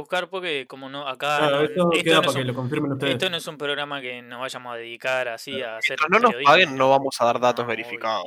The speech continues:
Speaker 1: obvio, obvio, eso que lo busque otra persona.
Speaker 3: Claro.
Speaker 1: Eh,
Speaker 2: Bueno,
Speaker 1: bueno.
Speaker 2: titulares, digo, ¿qué, qué, qué nos queda? ¿Cuánto nos queda?
Speaker 1: Nos
Speaker 2: Decís,
Speaker 1: quedan
Speaker 2: dale, dale.
Speaker 1: unos
Speaker 3: Ah,
Speaker 1: minutos.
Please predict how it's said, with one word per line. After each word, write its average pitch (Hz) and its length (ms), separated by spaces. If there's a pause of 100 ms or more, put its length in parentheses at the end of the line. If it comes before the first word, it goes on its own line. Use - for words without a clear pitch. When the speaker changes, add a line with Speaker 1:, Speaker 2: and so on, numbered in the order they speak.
(140)
Speaker 1:
obvio, - 80 (460)
obvio, - 100
eso 147 220
que 151 100
lo 131 120
busque 135 180
otra 123 240
persona. 117 500 (580)
Speaker 3:
Claro. 139 320
Speaker 1:
Eh, 127 360
Speaker 2:
Bueno, - 160 (160)
Speaker 1:
bueno. 240 320
Speaker 2:
titulares, 190 480
digo, 139 480
¿qué, 185 320
qué, 185 180
qué 196 140
nos 185 100
queda? 151 220
¿Cuánto 160 200
nos 131 80
queda? 139 160
Speaker 1:
Nos 113 100
Speaker 2:
Decís, 226 160
Speaker 1:
quedan 247 120
Speaker 2:
dale, 143 220
dale. 143 140
Speaker 1:
unos 208 200
Speaker 3:
Ah, 170 120
Speaker 1:
minutos. 165 260